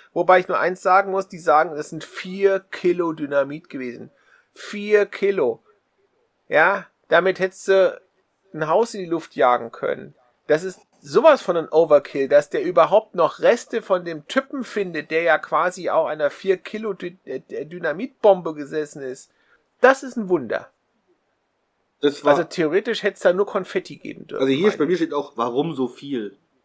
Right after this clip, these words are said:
Speaker 1: Ja.
Speaker 2: Also der hätte doch eine Stange oder zwei hätten doch vollkommen
Speaker 1: Ja,
Speaker 2: gereicht. Der muss doch
Speaker 1: f-, f-, auf alle Fälle.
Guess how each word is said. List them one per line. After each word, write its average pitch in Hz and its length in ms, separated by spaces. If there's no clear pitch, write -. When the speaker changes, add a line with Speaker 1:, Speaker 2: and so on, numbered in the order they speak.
Speaker 1:
Ja. 175 160
Speaker 2:
Also 120 140
der 127 80
hätte 147 160
doch - 200
eine 156 300
Stange 151 460
oder 120 200
zwei 120 460
hätten 156 300
doch 123 160
vollkommen 131 540
Speaker 1:
Ja, 110 100
Speaker 2:
gereicht. 160 280
Der 113 100
muss 147 180
doch 127 120
Speaker 1:
f-, - 160
f-, - 240
auf - 200
alle 135 200
Fälle. 254 460